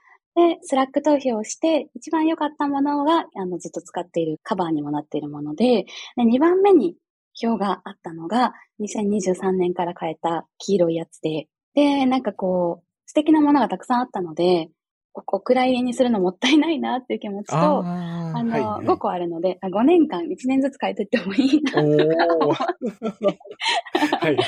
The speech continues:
Speaker 1: <laughs> それぐらいの気持ちで、自分が聞いてるポッドキャストもたまにアートワーク変わったりするので、なんかこう、楽しさもあるじゃないですか。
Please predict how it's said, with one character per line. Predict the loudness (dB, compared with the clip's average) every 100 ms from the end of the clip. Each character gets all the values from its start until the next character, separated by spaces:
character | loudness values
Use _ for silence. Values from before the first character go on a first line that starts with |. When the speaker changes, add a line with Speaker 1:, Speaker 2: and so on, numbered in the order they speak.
| -2
Speaker 1:
<laughs> | -8 -6
そ | -2
れ | 2
ぐ | 2
ら | 2
い | 2
の | 0
気 | -2
持 | -4 -4
ち | -6 -2
で、 | 0 0 -6 -20 _
自 | -2
分 | 2
が | 2
聞 | 2 0
い |
て | 0
る | 0
ポ | 0
ッ | 0
ド |
キ | -4
ャ | -4
ス |
ト | -4
も | -6
た | 0
ま | 2
に | 2 -2 -8
ア | -10
ー | -6
ト | -4
ワ | -4
ー |
ク | -4 -6
変 | -8
わ |
っ | -6
た | -4
り | -6 -8 _ _ _
す | -6
る | -4
の | -2
で、 | 2 2 2
な | -2
ん |
か | -6 -6
こ | -8 -8 -10
う、 | -18 -20 _ _ _ 0
楽 | 0
し | 2
さ | -2
も | -2
あ | -2
る | -4
じ |
ゃ | -6
な | -10
い | -14
で | -16
す |
か。 | -14 -14